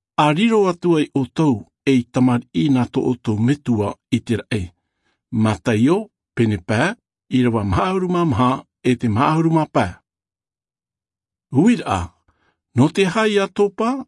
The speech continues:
i whan o ai i te hoe hamait e a? E nā whea o ia, i whaatupu ai i te hau,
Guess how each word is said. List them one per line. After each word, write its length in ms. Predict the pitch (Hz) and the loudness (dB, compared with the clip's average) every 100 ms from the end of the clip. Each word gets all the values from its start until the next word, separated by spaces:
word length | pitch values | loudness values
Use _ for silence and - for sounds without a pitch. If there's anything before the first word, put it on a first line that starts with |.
| - | -2
i 160 | 143 | -2
whan 320 | - 156 156 - | 0 0 0 -2
o 140 | 151 147 | -2 0
ai 220 | 185 185 | 0 -2
i 20 | 156 | -4
te 80 | 151 | -6
hoe 240 | - 156 | -4 -4
hamait 480 | 131 165 175 175 - | -2 0 0 -2 -4
e 140 | 175 - | -6 -2
a? 80 | 190 254 _ _ _ _ _ _ _ _ _ _ | -4 -6 _ _ _ _ _ _ _ _ _ _
E 80 | 120 | 2
nā 160 | 120 135 - | 4 2 2
whea 240 | 175 - | 0 2
o 160 | 175 208 | 2 2
ia, 240 | 196 101 - - | 0 -4 -6 -4
i 140 | 135 | -4
whaatupu 560 | - 143 - 143 - 160 | -4 -6 -6 -8 -2 0
ai 140 | 156 | 2
i 40 | 143 | 0
te 160 | 131 113 | -6 -4
hau, 380 | 151 165 185 | 0 0 0